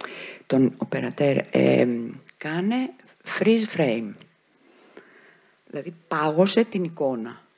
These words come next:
Εκεί θα τελειώσουμε. Και του λέει, «Δεν χρειάζεται. Έχει παγώσει μόνη της». Σε αυτή, λοιπόν, τη σκηνή, απλώς θέλω να σας πω ότι εγώ δεν χρειάστηκε να κάνω τίποτα. Εγώ απλώς κοίταξα την κάμερα.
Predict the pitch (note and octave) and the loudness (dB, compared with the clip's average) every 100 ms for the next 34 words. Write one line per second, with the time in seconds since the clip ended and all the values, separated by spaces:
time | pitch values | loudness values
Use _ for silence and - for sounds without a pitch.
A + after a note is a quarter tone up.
0 | _ - - C#3 B2+ C3 B2 B2 - - | _ -14 -2 -2 0 -2 -4 -4 -8 -10
1 | A#2 _ _ _ - - - F3+ C#3 D3+ | -14 _ _ _ -6 -4 0 0 0 0
2 | E3 E3 - - - - C3 - D#3 A#2 | 0 0 -6 -20 -20 -16 -4 2 2 2
3 | G2+ - - - G#2 - _ - C3+ - | -4 -4 -6 -8 -10 -12 _ 2 2 4
4 | C#3 B2 F3 E3 E3 D3+ E3 D#3+ E3 C#4 | 6 6 6 4 6 8 8 6 4 0
5 | - - - - - - - - - - | -2 -20 -20 -20 -20 -20 -20 -20 -20 -20
6 | - - - - - - - - - - | -20 -20 -20 -20 -20 -20 -20 -18 -16 -16
7 | - - - - - - - E3+ - - | -16 -18 -16 -16 -20 -20 -20 -20 -20 -18
8 | E4+ F4 C#4 C#4 C4 - G3 G3 G#3+ B3 | -14 -4 -2 0 -2 2 4 4 4 2
9 | B3+ C4 C#4 C4+ G3+ E3 - D3 D3 - | 4 2 4 2 2 0 -2 -2 -2 2
10 | F#3 F#3 A3 F#3 G#3+ G#3 G#3+ C#4+ - D#4+ | 0 4 4 4 2 2 0 -2 -4 0
11 | F4+ E4+ - C4 A3 E3+ E3+ B3+ B3+ - | 0 0 -4 -4 -6 -6 -6 -8 -8 -12
12 | _ - F3+ D3 C3+ C#3+ _ _ F#3 F#3+ | _ -4 -2 -6 -6 -14 _ _ 0 2
13 | C4 B3+ C#4+ D#4 - - D#4 - C4 G#3+ | 2 0 -2 -4 -6 -8 -8 -8 -10 -6
14 | F#3+ D#3+ C3+ - | -4 -4 -8 -16